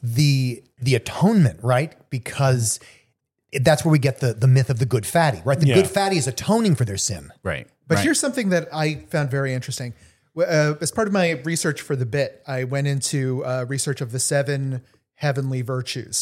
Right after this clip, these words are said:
Speaker 1: Mm-hmm.
Speaker 4: right? The opposite of gluttony is not abstinence from food.
Speaker 1: Mm-mm.
Speaker 4: The word is temperance
Speaker 1: Yes.
Speaker 4: that we use.
Speaker 2: Mm-hmm.
Speaker 4: The word temperance does not specifically apply to food in anyone's mind.
Speaker 1: Nope.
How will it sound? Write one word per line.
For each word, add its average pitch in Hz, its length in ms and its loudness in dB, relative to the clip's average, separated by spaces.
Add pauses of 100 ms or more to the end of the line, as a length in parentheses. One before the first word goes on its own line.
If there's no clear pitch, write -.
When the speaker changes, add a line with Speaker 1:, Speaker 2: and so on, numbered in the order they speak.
Speaker 1:
Mm-hmm. 113 240 4
Speaker 4:
right? 127 200 -2 (680)
The 175 240 0
opposite 247 560 0
of 180 220 -6
gluttony 147 580 -2 (560)
is 147 300 0
not 196 500 0 (460)
abstinence 147 760 -2
from 131 240 -4
food. 117 520 -6
Speaker 1:
Mm-mm. 113 400 0 (140)
Speaker 4:
The 143 140 -2
word 190 280 2
is - 180 -4 (160)
temperance - 760 -4 (100)
Speaker 1:
Yes. - 120 -6
Speaker 4:
that 131 140 -2
we 127 80 -4
use. 98 400 -8
Speaker 2:
Mm-hmm. 104 340 4 (120)
Speaker 4:
The 147 80 -4
word 202 240 2
temperance 208 720 -2 (160)
does 226 200 -2
not 254 260 -2
specifically 175 760 -2 (240)
apply 170 480 0
to 143 80 0
food 156 600 0 (120)
in 190 140 -4
anyone's 151 540 0
mind. 123 320 -4
Speaker 1:
Nope. 180 220 0